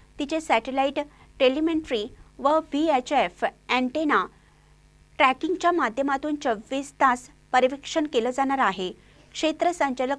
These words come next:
तुषार चव्हाण व भारतीय वन्यजीव संस्थेचे शास्त्रज्ञ रमेश कुमार यांच्या मार्गदर्शनाखाली विभागीय वन अधिकारी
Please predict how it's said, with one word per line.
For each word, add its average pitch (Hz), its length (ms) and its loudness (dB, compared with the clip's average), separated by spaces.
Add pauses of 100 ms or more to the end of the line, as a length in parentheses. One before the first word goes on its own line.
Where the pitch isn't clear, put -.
तुषार 240 300 -2
चव्हाण 240 400 0 (360)
व 254 80 2
भारतीय 262 440 2 (100)
वन्यजीव 254 440 -2
संस्थेचे 240 720 -2
शास्त्रज्ञ 247 720 -2 (380)
रमेश 262 340 0
कुमार 226 340 -2 (320)
यांच्या 269 260 0
मार्गदर्शनाखाली 247 1000 -4 (120)
विभागीय 269 680 -2 (140)
वन 247 160 0
अधिकारी 254 600 -2